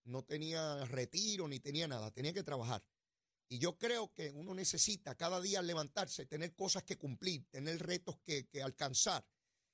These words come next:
eh, tener metas que lograr. Y eso es lo que quiero procurar todos los días. Así es que, como les acabo de decir, de lunes a viernes, a partir del próximo miércoles,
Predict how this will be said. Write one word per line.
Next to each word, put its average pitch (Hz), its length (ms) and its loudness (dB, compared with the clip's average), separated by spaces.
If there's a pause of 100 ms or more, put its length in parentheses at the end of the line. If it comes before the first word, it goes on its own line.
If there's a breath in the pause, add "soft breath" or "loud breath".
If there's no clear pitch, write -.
(180)
eh, 131 240 4
tener 160 440 0 (120)
metas 151 600 0
que 147 140 -4
lograr. 139 420 0 (600)
Y 156 140 4
eso 185 180 2
es 190 60 0
lo 175 100 -2
que 139 160 -4
quiero 170 280 0
procurar 151 480 -2 (140)
todos 151 260 2
los 127 160 0
días. 113 220 0
Así 113 200 4
es - 80 -4
que, 147 200 0
como 120 480 -2
les 113 140 -4
acabo 156 340 0
de 160 60 2
decir, 240 340 2 (920)
de 160 200 0
lunes 294 560 2 (120)
a 175 100 2
viernes, 175 320 0
a 135 80 -6
partir 247 400 -2
del 262 160 2
próximo 233 580 0
miércoles, 175 640 -2